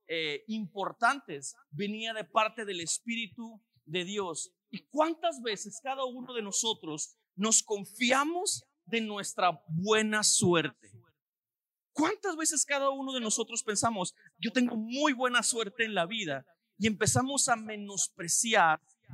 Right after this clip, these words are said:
el llamado que Dios nos ha hecho, la gracia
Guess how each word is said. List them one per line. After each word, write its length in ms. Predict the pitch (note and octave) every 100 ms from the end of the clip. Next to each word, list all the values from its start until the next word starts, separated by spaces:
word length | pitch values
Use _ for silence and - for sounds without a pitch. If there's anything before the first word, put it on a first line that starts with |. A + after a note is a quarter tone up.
| -
el 220 | G3+ A3
llamado 640 | F#3 G3+ G3 A3 B3 C4+ C4
que 140 | A3 F#3+
Dios 240 | F3+ F3
nos 280 | F3 D#3+ -
ha 100 | D3+
hecho, 340 | G3+ G3+ G3
la 240 | D3+ G3+ F#3+
gracia 640 | F#3 G#3+ A#3+ - C4 C4